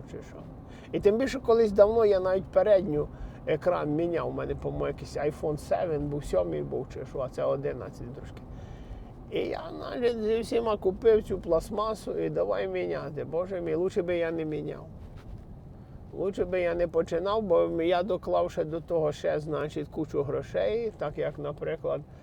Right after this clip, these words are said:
купив ще тулс, якими це... це ж пластик треба відшкрябати, його ж треба розбивати, він ж приклеєний як зараз. Купив все ж за двадцять п'ять доларів,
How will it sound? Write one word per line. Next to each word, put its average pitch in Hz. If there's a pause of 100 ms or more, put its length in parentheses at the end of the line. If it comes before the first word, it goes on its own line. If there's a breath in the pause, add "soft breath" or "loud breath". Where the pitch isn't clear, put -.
(400 loud breath)
купив 175
ще 175
тулс, 165
якими 151
це... 151
це 156
ж -
пластик 214
треба 151
відшкрябати, 151
його 131
ж 127
треба 143
розбивати, 160
він 139
ж 123
приклеєний 185
як 180
зараз. 175 (1040 loud breath)
Купив 180
все 196
ж 175
за 180
двадцять 175
п'ять 165
доларів, 160